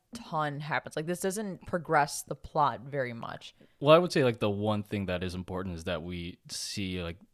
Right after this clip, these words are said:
Speaker 2: the return of Dio, 'cause the group travels to Win Knight's lot because they hear that Dio's around there, and then he does come back.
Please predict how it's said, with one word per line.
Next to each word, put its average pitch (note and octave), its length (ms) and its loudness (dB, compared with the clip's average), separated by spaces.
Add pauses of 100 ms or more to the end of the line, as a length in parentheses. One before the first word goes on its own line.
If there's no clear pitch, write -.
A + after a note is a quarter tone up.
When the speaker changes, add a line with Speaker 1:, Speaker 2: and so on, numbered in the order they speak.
(120)
Speaker 2:
the A2+ 80 -8
return F#2 480 -6
of D#2 160 -12
Dio, E2 400 -6 (280)
'cause E2+ 500 -10 (240)
the - 80 -8
group A#2 260 -4
travels G#2 500 2
to F2+ 100 -8
Win F2 200 -6
Knight's E2 300 -8
lot E2+ 240 -6 (140)
because E2+ 260 -12
they E2 80 -8
hear E2+ 260 -10
that E2 180 -12
Dio's E2 300 -8
around E2 300 -8
there, D#2+ 100 -10
and D#2 120 -12
then D#2+ 100 -14
he D#2+ 80 -14
does A#2+ 260 2
come G2 220 -4
back. F2+ 300 -2